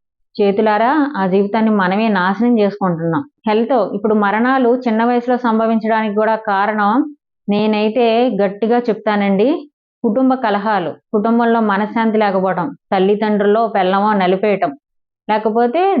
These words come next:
డబ్బు. ఇది వరకు డబ్బు వల్ల చనిపోయేవారు, ఇప్పుడు కుటుంబ కలహాల వల్ల, భార్యాభర్తల గొడవల వల్ల చనిపోతున్నారు. మరి మీ మొగుడిని మీరు చంపుకుంటారా? లేక మొగుడికి సపోర్ట్ ఇస్తూ,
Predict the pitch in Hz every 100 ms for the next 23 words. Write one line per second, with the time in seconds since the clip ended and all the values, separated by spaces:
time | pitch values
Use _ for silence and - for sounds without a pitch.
0 | 170 185 175 180 214 220 - _ _ -
1 | 196 208 220 233 208 196 214 247 254 254
2 | 226 214 208 160 160 196 220 208 233 220
3 | 233 233 233 208 202 214 208 202 208 190
4 | 175 180 208 214 208 208 190 170 175 202
5 | 208 202 208 208 180 185 180 165 151 -
6 | _ _ _ _ _ _ _ _ - 185
7 | 185 175 175 208 202 220 233 233 220 202
8 | 190 202 220 208 208 208 214 226 - _
9 | _ _ - 196 202 208 190 180 180 -
10 | _ _ _ _ 180 180 208 220 226 262
11 | 254 214 214 214 214